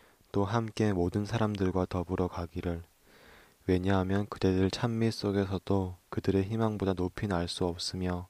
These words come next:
그들의 절망 이하로 스스로를 낮출 수도 없을 것이기에. 그대들 만약 신을 알고자 한다면 수수께끼의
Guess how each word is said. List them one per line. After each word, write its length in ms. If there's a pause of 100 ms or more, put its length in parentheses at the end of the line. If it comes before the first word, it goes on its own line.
(640)
그들의 380
절망 480
이하로 480
스스로를 480
낮출 360
수도 240
없을 340
것이기에. 720 (640)
그대들 340
만약 320
신을 320
알고자 400
한다면 600
수수께끼의 800